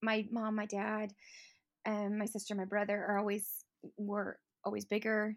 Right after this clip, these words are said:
My parents were always on fad diets, always. I mean, I think we counted as a bit of a joke, and I think they were on, like,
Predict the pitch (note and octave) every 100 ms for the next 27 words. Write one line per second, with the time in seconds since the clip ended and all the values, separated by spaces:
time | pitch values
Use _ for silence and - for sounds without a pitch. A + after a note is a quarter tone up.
0 | _ A3+ G3+ G#3+ G#3+ G#3+ A3 - B3 A#3
1 | G#3+ G3 G3 G3 F#3+ C#3+ E3+ - - -
2 | - _ - A3 G#3+ G#3 G2+ C#3 G#3+ -
3 | A3 G#3+ G#3 - - A#3+ A#3+ A3+ A3 G#3
4 | G#3 G#3 - D3+ G#3 - - - - -
5 | G3+ G3+ G3+ G3 G3+ G3+ G3 G3+ G3 G3+
6 | G#3+ G3+ G#3+ A3 A#3 A#3